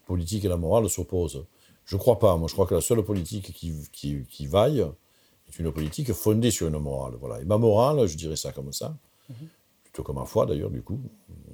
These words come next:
Speaker 1: euh, obligé à, à détailler,
Speaker 2: Ouais.
Speaker 1: mais à préciser.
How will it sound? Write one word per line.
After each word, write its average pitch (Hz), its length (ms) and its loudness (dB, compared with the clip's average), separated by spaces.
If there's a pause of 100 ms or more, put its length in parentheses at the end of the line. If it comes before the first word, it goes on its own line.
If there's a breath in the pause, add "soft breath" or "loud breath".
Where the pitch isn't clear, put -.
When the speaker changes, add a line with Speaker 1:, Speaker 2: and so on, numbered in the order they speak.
(120)
Speaker 1:
euh, 57 300 -12 (240)
obligé 65 360 -8
à, 52 260 -10 (120)
à 60 60 -12
détailler, 67 440 -8 (520)
Speaker 2:
Ouais. 67 60 -6
Speaker 1:
mais 71 220 -4
à 64 500 -8
préciser. 80 440 -6